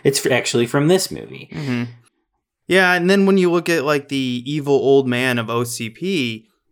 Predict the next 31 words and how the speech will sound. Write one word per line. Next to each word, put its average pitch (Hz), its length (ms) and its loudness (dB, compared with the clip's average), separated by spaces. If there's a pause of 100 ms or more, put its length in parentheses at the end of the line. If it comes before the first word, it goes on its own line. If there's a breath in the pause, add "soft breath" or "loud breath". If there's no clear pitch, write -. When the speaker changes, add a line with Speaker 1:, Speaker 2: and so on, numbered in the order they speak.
(180)
Speaker 2:
he 208 200 -2
was 185 260 2
definitely 123 920 -4 (160)
a 127 100 -2
lot 135 400 0
different 131 400 -2
in 104 80 -12
the 107 60 -10
first 190 360 -2
one. 104 300 -8
In 117 220 -6
this - 280 0
one, 120 360 -2
they 120 180 -4
make 127 440 -2
him, 120 580 -4 (920)
uh, - 280 -8
more 170 280 4
of 185 80 2
a 185 60 2
main 160 220 0
character. 131 600 0
I 123 220 2
understand 131 580 -4
that, 117 320 -4
but 120 200 -6
he's, 185 560 -10 (100)
he 175 300 -10
becomes 156 520 -4
pure 185 440 4
evil. 107 560 -8